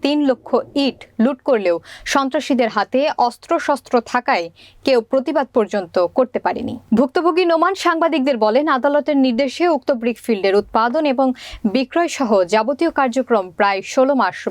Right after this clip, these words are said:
বন্ধ থাকায় ফিল্ডে তিরিশ লক্ষ ইট রয়েছে, যা বর্তমান বাজার মূল্য তিরিশ কোটি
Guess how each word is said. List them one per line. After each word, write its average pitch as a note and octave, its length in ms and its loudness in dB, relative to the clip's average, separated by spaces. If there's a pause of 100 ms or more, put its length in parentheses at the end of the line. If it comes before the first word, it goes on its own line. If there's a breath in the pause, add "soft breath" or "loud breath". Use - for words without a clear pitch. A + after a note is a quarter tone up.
বন্ধ A3+ 200 0 (180)
থাকায় G#3+ 320 0 (440 soft breath)
ফিল্ডে B3+ 320 2 (120)
তিরিশ B3+ 240 0 (120)
লক্ষ C4+ 160 -4 (200)
ইট G#3 80 -4 (100)
রয়েছে, F3+ 260 0 (540 loud breath)
যা A#3 180 4
বর্তমান D4 420 0
বাজার C4 280 2
মূল্য B3+ 160 4 (200)
তিরিশ B3+ 240 0 (100)
কোটি F#3+ 180 0